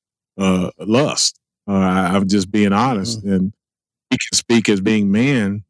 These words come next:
Speaker 1: you know, when you're sixty-three and you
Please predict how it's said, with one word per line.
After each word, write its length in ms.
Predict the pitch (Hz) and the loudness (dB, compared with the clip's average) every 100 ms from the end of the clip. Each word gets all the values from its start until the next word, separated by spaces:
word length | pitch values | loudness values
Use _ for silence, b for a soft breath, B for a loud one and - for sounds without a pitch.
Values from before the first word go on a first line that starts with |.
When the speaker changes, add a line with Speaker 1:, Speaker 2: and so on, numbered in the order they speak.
| _ _ _ - | _ _ _ -2
Speaker 1:
you 120 | 120 | 2
know, 140 | 104 98 | 2 4
when 160 | 101 | 2
you're 100 | 117 | 2
sixty-three 840 | - 143 - 110 95 113 131 120 104 | 2 0 0 -2 0 0 2 2 0
and 120 | 101 | 0
you 440 | 110 113 107 107 | 0 0 -2 -6